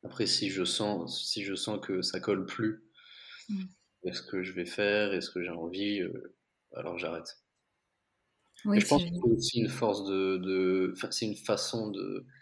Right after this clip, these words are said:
Speaker 1: enfin, c'est une sorte de courage de, d'aussi arrêter, hein. Je pense qu'il y a, il y a, il y a certaines fac-, il y a certains moments où,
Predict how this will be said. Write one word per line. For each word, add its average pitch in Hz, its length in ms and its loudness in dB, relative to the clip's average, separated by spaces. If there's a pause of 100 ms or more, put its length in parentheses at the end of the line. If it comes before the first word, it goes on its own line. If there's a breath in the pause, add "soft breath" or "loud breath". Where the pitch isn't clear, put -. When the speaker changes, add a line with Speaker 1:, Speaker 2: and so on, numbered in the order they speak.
(960 loud breath)
Speaker 1:
enfin, - 80 -4
c'est 113 100 0
une 104 60 0
sorte - 460 2
de 117 80 0
courage 107 540 2
de, 87 500 -2
d'aussi - 480 -4
arrêter, 101 380 -2
hein. 131 200 -2 (880 loud breath)
Je - 140 -12
pense - 160 -8
qu'il 98 180 -4
y 98 80 -2
a, 98 260 -4
il 90 120 -4
y 90 60 -4
a, 87 280 -2
il 92 200 -8
y 95 40 -8
a 90 60 -6
certaines - 400 -6
fac-, - 340 -8
il - 40 -10
y 101 40 -6
a - 40 -8
certains - 460 -6
moments 113 520 4
où, 92 500 -2